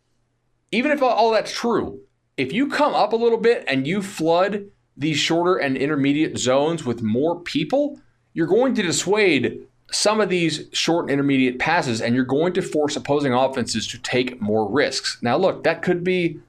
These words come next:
a situation in which they hit some balls over the top of your defense, and that's fine. I mean, that sucks at times, but look, at the same time, you're getting the ball back to your own offense. You're giving the, your offense the ability to tire out the opposing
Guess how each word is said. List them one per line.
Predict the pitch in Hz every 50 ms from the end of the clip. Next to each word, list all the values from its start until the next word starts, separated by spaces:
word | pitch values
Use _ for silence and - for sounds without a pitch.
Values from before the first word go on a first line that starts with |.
| _ _ -
a | 123
situation | 123 - 170 170 - 147 131 175 233 240 - - 151 147 151 151 - - _ _ _ -
in | - 135 131
which | 151 170 156 -
they | - 139 127
hit | 165 175 175
some | - 131
balls | 117 156 170 180 180 175 160 -
over | - 139 143 143 143
the | 139 131
top | - - 165 143 123 123 -
of | 123 113 113
your | 113 113 98
defense, | 120 135 131 123 - - - - -
and | 98 95 95
that's | 110 117 - -
fine. | - 196 214 208 175 160 156 151 151 - - _ _ _ _ _ _ _ _ _ _ _ _ _ - -
I | 107
mean, | 107 107 107
that | 110 110 -
sucks | - 185 - - -
at | 139
times, | - 127 120 123 117
but | 123 - 139
look, | 147 143 147
at | 147
the | -
same | - - 151 139 135
time, | 131 - 208 240 233 196 156 - - - _ _ _
you're | - 139 131
getting | 156 185 196 190
the | 175
ball | - 165 160 165
back | 160 165 156 156 -
to | - 165
your | 131 135 151 113
own | 143 143 139
offense. | 156 180 180 - - - - -
You're | 151 165
giving | 196 240 220 202 160
the, | 139 -
your | 135 170 208 214 196
offense | 156 139 - 135 127 123
the | 127 - 139
ability | 127 120 139 139 147 143 143 123 104 123 - - _ _ -
to | - 165 156
tire | 151 - 147 147 151 151 151 147
out | 147 147 151 123 123
the | 156 170
opposing | 180 185 - - - 220 269 311 277 240 135 101 92 - -